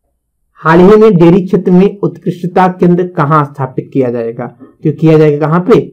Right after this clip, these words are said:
राजस्थान में। राजस्थान में जो है डेयरी क्षेत्र में एक उत्कृष्टता केंद्र जो है स्थापित किया जाएगा। चलिए बात करते हैं अगले प्रश्न की।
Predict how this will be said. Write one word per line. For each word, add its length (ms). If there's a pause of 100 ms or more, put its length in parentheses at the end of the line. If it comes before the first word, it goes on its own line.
(120)
राजस्थान 640
में। 280 (180)
राजस्थान 600
में 140
जो 80
है 120
डेयरी 340
क्षेत्र 280
में 180
एक 760
उत्कृष्टता 760 (160)
केंद्र 300 (240)
जो 80
है 220
स्थापित 560 (180)
किया 220
जाएगा। 480 (280)
चलिए 160
बात 280
करते 240
हैं 100
अगले 160
प्रश्न 280
की। 200